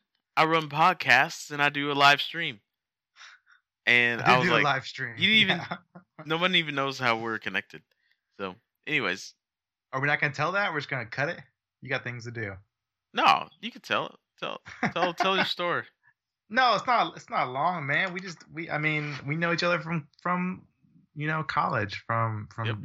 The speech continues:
Speaker 2: really joining the Air Force, trying to join the Air Force anyway.
Speaker 1: Yeah.
Speaker 2: Um, both of us, and, and doing, like, a military fraternity to get our bodies in freaking badass shape, and then,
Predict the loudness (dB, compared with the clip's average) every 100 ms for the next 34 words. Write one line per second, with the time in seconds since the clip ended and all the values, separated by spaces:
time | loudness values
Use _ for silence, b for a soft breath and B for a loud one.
0 | -10 -2 0 0 0 0 2 0 2 0
1 | 0 -8 -10 -10 -14 -10 -2 -2 -2 -6
2 | -6 -6 -6 -6 -6 -6 -8 -4 -2 -2
3 | -4 B B B B B -2 0 0 -4
4 | -10 _ _ _ _ -4 -2 0 0 0
5 | -4 -4 -4 -4 -4 -2 -6 -8 -4 -2
6 | 0 0 -2 0 -2 0 0 -2 -4 -2
7 | 0 0 -2 -4 0 0 0 2 2 2
8 | -2 -6 -8 -8 -6 -6 -4 -4 -2 -2
9 | -2 -4 -4 -6 -6 -2 -2